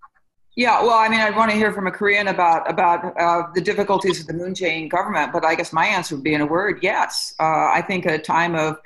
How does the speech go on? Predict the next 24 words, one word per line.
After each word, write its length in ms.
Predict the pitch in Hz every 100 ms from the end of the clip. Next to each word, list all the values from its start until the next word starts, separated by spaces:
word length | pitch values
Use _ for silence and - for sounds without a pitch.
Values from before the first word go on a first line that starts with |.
| - _
of 100 | 160
rising 400 | 165 165 180 170
tensions 460 | 151 185 185 180 170
between, 460 | 165 - 165 156
uh, 180 | 160 151
China 400 | 151 - 165 165
and 100 | 165
the 40 | 160
United 260 | 156 156
States 540 | 156 - 170 170 - -
makes, 360 | 160 156 -
uh, 280 | 165 156 151
certainly 320 | - 185 170
diplomacy 560 | 160 - 185 175 170 160
vis-a-vis 480 | 151 160 151 156 147
North 180 | 147 - - _
Korea 220 | 196 226
more 200 | 185 165
difficult, 540 | 160 165 165 165 156 156
but 140 | 165
also 320 | 170 175 165
just 240 | 143 160 -
more 160 | 160
broadly, 540 | 147 147 160 165 139